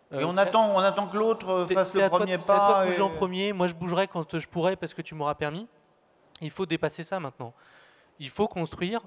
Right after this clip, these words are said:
Speaker 2: des cadres de co-responsabilité partagée par tout le monde. Et c'est pas, euh, un tel qui doit faire d'abord, c'est, on doit tous faire ensemble. Et ce chemin-là, je pense que c'est un pari, il est difficile, il est vertigineux au début, on l'a dit, hein, il manque plein de choses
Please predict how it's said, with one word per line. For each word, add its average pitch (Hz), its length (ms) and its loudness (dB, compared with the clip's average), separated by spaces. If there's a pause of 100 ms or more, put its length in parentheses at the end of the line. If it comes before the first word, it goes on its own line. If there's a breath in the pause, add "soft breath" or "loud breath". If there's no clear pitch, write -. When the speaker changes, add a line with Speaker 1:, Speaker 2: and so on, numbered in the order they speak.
(120)
Speaker 2:
des 143 180 -4
cadres 160 480 0 (720 soft breath)
de 156 80 -4
co-responsabilité 170 1040 -2
partagée 170 580 0
par - 220 -10
tout 180 140 -8
le 160 60 -4
monde. 151 280 -6 (560 soft breath)
Et 131 80 -8
c'est 131 160 -10
pas, 180 400 2 (140)
euh, 131 360 -6 (460)
un 151 140 -2
tel 196 200 -6
qui - 120 -16
doit 143 160 0
faire 165 160 -4
d'abord, 196 320 -2
c'est, 156 160 -6
on 135 100 -10
doit 139 160 -2
tous 220 260 -14
faire 156 160 0
ensemble. 185 380 -4 (380 soft breath)
Et 139 100 -10
ce 160 140 -8
chemin-là, 175 640 -2 (560 soft breath)
je 131 140 -8
pense 220 240 -4
que 185 80 -4
c'est 170 240 -6
un 160 60 -2
pari, 180 280 -2
il 156 100 -8
est 151 80 -2
difficile, 151 460 -10
il 180 120 -4
est 143 40 -4
vertigineux 139 540 -6
au 240 40 -6
début, 160 300 -6
on 143 160 -4
l'a 117 100 -2
dit, 180 200 -8
hein, 165 60 -6
il 120 200 -10
manque 127 240 -10
plein 160 140 -2
de 156 60 -10
choses 175 380 -6